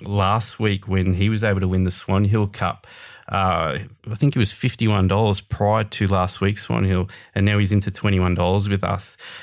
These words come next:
The seventeen dollars on offer for San Carlo, if he was to win,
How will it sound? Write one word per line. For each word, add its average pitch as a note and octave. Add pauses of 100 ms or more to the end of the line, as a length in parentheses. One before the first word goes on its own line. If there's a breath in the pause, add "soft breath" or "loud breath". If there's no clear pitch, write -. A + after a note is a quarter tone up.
(140 loud breath)
The -
seventeen E3
dollars G#2
on G2
offer G2
for -
San G2+
Carlo, G2
if F2+
he B2+
was A2
to F#2+
win, F#2